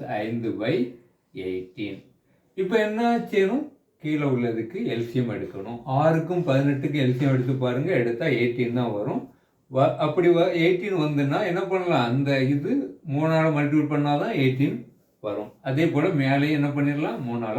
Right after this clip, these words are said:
மல்டிபிள் பண்ணிடலாம். அடுத்து ஐ, ஐ மூணு பதினைந்து divided by பதினெட்டு minus ஐந்து by பதினெட்டு. அதை அப்படியே போட்டுருந்தேன். X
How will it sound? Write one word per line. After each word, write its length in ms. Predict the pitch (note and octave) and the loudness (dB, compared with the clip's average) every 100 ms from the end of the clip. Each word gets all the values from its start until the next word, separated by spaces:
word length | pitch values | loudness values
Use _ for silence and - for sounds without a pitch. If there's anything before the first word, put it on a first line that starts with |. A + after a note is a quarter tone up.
| D3+ | -4
மல்டிபிள் 320 | G#2 - G2 - | -6 -8 -12 -12
பண்ணிடலாம். 580 | F#2+ F2+ F#2 F#2+ G2 - _ _ _ _ _ | -14 -12 -14 -12 -12 -14 _ _ _ _ _
அடுத்து 320 | C3 D#3 - G#3 D#3 | 0 2 2 4 6
ஐ, 80 | E3+ F#3 - D#3+ | 4 2 0 2
ஐ 40 | F3 F#3 | 2 2
மூணு 180 | G#3+ D4 D4 _ _ - | 0 -2 -4 _ _ -10
பதினைந்து 720 | G#2 A2 B2 G#2 G2 G2 A#2 A#2+ A#2 B2+ | -6 -4 -4 -6 -8 -6 -4 -2 -4 -8
divided 420 | A2+ A#2+ A#2+ A#2 B2 | -2 2 2 2 0
by 120 | C#3+ A#3 C4+ - _ | 2 0 -2 -10 _
பதினெட்டு 760 | G2 F#2+ A2 G#2 F#2 F2 _ G#2 G2 - _ _ _ _ | -8 -6 -8 -8 -12 -14 _ -10 -10 -14 _ _ _ _
minus 560 | A#2 A2+ A#2 D3 A#3+ C4 - - G#2 | -8 -4 0 0 0 -4 -12 -10 -6
ஐந்து 400 | A#2 B2+ C3 C3 B2+ A#2 G2+ | 0 2 2 2 2 0 0
by 140 | A2+ F3 C#4 - - _ _ _ | 0 2 0 -4 -16 _ _ _
பதினெட்டு. 640 | F#2+ F2+ G2+ A2+ F#2 F2 - A2+ | -12 -10 -10 -10 -12 -14 -10 -6
அதை 120 | G#2+ | -4
அப்படியே 280 | A2 - A#2+ A#2+ | -4 0 0 0
போட்டுருந்தேன். 500 | G2 - F2+ G2+ G2+ _ _ _ _ _ _ _ _ _ _ _ _ _ _ _ - C#3 | -4 -8 -12 -12 -14 _ _ _ _ _ _ _ _ _ _ _ _ _ _ _ -4 2
X 40 | E3+ | 2